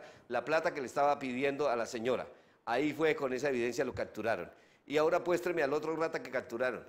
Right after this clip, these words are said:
cuando lo estaban pasando. En, aquí cuando le están leyendo lo de la plata que llevaban,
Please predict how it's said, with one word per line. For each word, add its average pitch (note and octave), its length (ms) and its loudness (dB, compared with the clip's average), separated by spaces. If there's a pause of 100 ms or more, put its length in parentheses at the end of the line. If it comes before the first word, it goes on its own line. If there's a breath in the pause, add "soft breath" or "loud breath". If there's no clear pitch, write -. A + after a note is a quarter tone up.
(320)
cuando B2 220 -2
lo A#2 60 0
estaban D3 280 0
pasando. A#2+ 460 -2 (140)
En, A#2 160 -2
aquí G#2+ 260 -6
cuando D3+ 220 -2
le A2+ 40 -4
están C3+ 180 -2
leyendo B2+ 280 -4
lo B2+ 80 -2
de A2 80 -4
la A2 140 -2
plata C3 260 -2
que B2 100 -6
llevaban, C#3+ 440 0